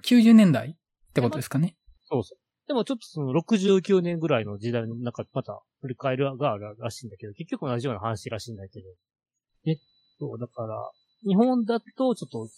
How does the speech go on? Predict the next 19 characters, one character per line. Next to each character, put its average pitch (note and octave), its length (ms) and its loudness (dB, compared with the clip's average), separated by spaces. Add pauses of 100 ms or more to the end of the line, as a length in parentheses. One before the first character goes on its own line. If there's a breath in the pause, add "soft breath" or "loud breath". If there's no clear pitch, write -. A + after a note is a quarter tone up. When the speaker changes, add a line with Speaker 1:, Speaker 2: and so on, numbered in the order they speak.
Speaker 2:
Netflix C3 580 -6
版 D3+ 160 -4
が E3 100 -2
先 - 280 -10
に B2+ 100 -6
公 B2+ 200 -4
開 A#2 160 -4
さ A#2 120 -8
れ G2+ 80 -10
た G#2 100 -16
け G2 120 -16
ど、 - 840 -14
現 D#3+ 60 -6
場 F3+ 120 -4
と E3 120 -4
し - 80 -12
て G3 60 2
は、 D3 220 2
え、 C3 100 -8